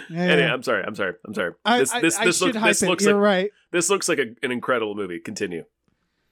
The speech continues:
Speaker 1: Yeah. No, no. eh, okay. This will blow your dick right off. Uh,
Speaker 2: Blast
Speaker 1: <clears throat>
Speaker 2: your
Speaker 1: it's
Speaker 2: dick right off your body like one of Halle Berry's dogs.
Speaker 1: Yes, <laughs> exactly.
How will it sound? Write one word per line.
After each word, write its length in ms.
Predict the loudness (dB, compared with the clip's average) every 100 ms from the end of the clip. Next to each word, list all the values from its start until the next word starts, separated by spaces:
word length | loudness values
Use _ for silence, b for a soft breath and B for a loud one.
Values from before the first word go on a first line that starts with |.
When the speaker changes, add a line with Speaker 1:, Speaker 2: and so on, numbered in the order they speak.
| -4
Speaker 1:
Yeah. 140 | 0 0 0 -8 _ _
No, 200 | 2 4
no. 220 | 4 2 0
eh, 200 | -2 -2 -2
okay. 380 | -2 -6 -4 -4
This 180 | -2
will 80 | -2
blow 200 | 0 2
your 160 | 2 0
dick 260 | 0 0 0
right 260 | 0 0
off. 380 | -4 -8 -12 -16 _ -6
Uh, 420 | -2 0 2 0 -4 b b _
Speaker 2:
Blast 600 | -10 -2 4 8 6 4
Speaker 1:
<clears throat> 20 |
Speaker 2:
your 80 | -2 0
Speaker 1:
it's 100 | 2
Speaker 2:
dick 120 | 2 -2
right 320 | 0 2 4
off 200 | 2 0
your 100 | -6
body 420 | 0 0 0 -2
like 180 | -4 -2
one 120 | -2
of 80 | 0
Halle 240 | -2 -2
Berry's 340 | -2 -2 -2 -2
dogs. 480 | -2 -2 -4 -10 -14 _ _ _ _ _ _ 2
Speaker 1:
Yes, 420 | 2 2 -4 -2
<laughs> 0 |
exactly. 720 | 0 0 0 -2 -4 -8 -8